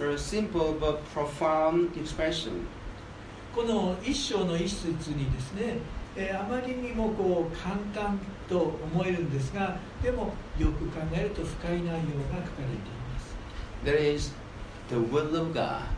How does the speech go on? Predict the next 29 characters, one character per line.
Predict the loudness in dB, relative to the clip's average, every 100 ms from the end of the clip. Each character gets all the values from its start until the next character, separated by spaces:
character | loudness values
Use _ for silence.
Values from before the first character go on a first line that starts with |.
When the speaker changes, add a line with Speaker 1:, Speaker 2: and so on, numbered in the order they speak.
| 2 2
Speaker 2:
ま | 2 2
ず | 2
で | 2
す | 4
ね、 | 4 0 -2 -8 -10 -14 -14 -8 -2
神 | 2 4
の | 2 0
御 | 0 0 -2 0
心 | -2 -2 -4 -2 -4 -6 -4
に | -2
よ | 0
っ | -2 -6 -6
て | -6 -2
と |
い | 0
う | 2 0 -2 -6 -6
言 | -4
葉 | -4
が | -4
出 | -4
て | -4
ま | -6 -8
い |
り | -10 -12 -12 -12 -12 -14 -14 -14 -14 -14 -14 -14 -10 -8 -8 -10 -12 -10 -2 2
ま |
す。 |
Speaker 1:
Hey, | 2
you |
folks, | 2 4 4 4 0 -6